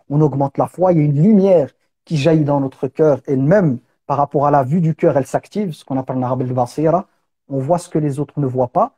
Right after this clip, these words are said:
et voir ce que les autres ne voient pas, ça veut pas dire le monde invisible, le malaïka et tout, là on devient illuminé, non. Voir ce que les autres ne voient pas, c'est d'être connecté en regardant la réalité matérielle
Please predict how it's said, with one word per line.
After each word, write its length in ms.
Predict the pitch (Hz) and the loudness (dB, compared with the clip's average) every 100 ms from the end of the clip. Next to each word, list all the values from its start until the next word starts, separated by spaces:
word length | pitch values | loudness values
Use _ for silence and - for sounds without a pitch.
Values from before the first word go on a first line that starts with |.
| _ _ - | _ _ -8
et 80 | 131 | -4
voir 240 | 156 233 | -2 -2
ce 80 | - | -2
que 60 | 175 | -2
les 180 | 160 143 | -2 -4
autres 160 | 147 | -4
ne 60 | 143 | -2
voient 140 | 135 | -2
pas, 100 | 135 | -2
ça 100 | - | -4
veut 60 | 165 | -4
pas 140 | 294 | -2
dire 120 | 302 220 | -4 -2
le 80 | |
monde 200 | 175 170 | -2 0
invisible, 640 | 151 139 135 127 139 139 123 | 0 0 -4 -2 0 0 -2
le 80 | 123 | 0
malaïka 640 | 139 139 135 131 139 131 | 2 2 0 -4 -2 -2
et 60 | 120 | -4
tout, 200 | 123 123 | -8 -4
là 120 | 202 | -2
on 60 | |
devient 280 | 180 160 226 277 | 0 -2 -2 0
illuminé, 500 | 254 165 156 143 135 | 0 2 2 0 0
non. 220 | 185 139 _ _ _ - | -2 -2 _ _ _ -16
Voir 440 | 123 127 214 247 | -8 0 2 0
ce 80 | - | -4
que 100 | - | -2
les 220 | 170 156 | 0 0
autres 240 | 156 151 151 | -2 -6 -6
ne 60 | |
voient 240 | 143 135 135 | -2 -2 0
pas, 220 | 247 262 _ _ _ _ | -2 -2 _ _ _ _
c'est 160 | 160 | -2
d'être 320 | 147 175 - | 0 0 -2
connecté 580 | 165 - 262 226 - 196 | -8 0 2 2 0 0
en 140 | 170 143 | 2 2
regardant 480 | 147 147 131 135 | 0 0 0 0
la 140 | 135 127 | 0 2
réalité 520 | 156 208 170 135 156 | 2 4 2 0 -2
matérielle 640 | 139 135 135 160 269 160 | -2 -4 -2 0 0 -2